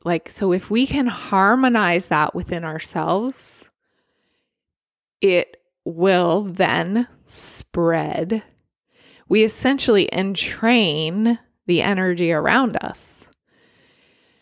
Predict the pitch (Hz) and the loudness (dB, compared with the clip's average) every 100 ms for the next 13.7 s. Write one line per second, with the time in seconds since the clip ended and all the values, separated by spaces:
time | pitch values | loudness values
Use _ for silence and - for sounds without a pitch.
0 | _ _ _ _ _ _ - 175 170 165 | _ _ _ _ _ _ -2 2 2 2
1 | - - 202 240 247 175 175 160 175 165 | -4 -2 0 2 2 2 0 0 0 -2
2 | - 170 - 175 170 165 160 160 - - | -2 -6 -4 -8 -4 -2 0 0 -4 -14
3 | - _ _ _ _ _ _ _ _ 202 | -18 _ _ _ _ _ _ _ _ -2
4 | 220 233 - 151 - - 170 - _ _ | -2 -2 -4 -6 -4 0 2 0 _ _
5 | _ _ _ - 170 - - 190 - - | _ _ _ -4 -4 -6 -8 -6 -6 -2
6 | 214 247 247 180 170 226 - 180 165 175 | 2 2 2 2 0 -2 0 0 2 2
7 | 170 - - - 202 220 208 190 185 185 | 2 -2 -12 -2 0 2 2 2 0 -4
8 | - - 202 190 160 160 175 175 175 175 | -4 -2 -2 -2 -4 -4 -2 -2 -2 0
9 | 165 - 185 196 208 208 - 190 202 208 | 0 2 2 4 2 0 -2 -2 0 2
10 | 220 220 - - 185 214 214 208 185 160 | 2 2 -2 -4 -2 0 0 -2 -2 0
11 | 175 202 208 170 165 180 185 208 202 170 | 2 2 2 2 2 2 0 0 2 2
12 | 165 160 _ _ _ _ _ _ - - | 2 -2 _ _ _ _ _ _ -10 -2
13 | 202 196 - - 185 - | -2 -2 -2 0 0 -2